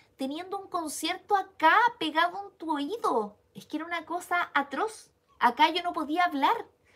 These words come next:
Me vibraba todo. Acá ponía las cámaras en los, en estos pedestales para las transmisiones y las cuestiones hacían así,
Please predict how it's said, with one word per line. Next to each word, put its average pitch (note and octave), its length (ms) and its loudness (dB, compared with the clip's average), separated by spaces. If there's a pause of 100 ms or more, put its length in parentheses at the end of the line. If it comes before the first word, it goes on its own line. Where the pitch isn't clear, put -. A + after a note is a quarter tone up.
(160)
Me C#4 200 0
vibraba E4+ 560 4
todo. G4+ 440 4
Acá D4+ 360 4
ponía E4+ 340 -2
las F4 160 -4
cámaras E4 720 4
en A#3 380 -4
los, G3+ 920 2
en G3 120 -4
estos C4+ 240 -4
pedestales C#4 760 4 (360)
para A3+ 160 2
las A#3 160 0
transmisiones B3 800 -2 (460)
y B3+ 80 -6
las C4 120 -4
cuestiones D#4 400 -4
hacían F4 260 -4
así, F4+ 240 -4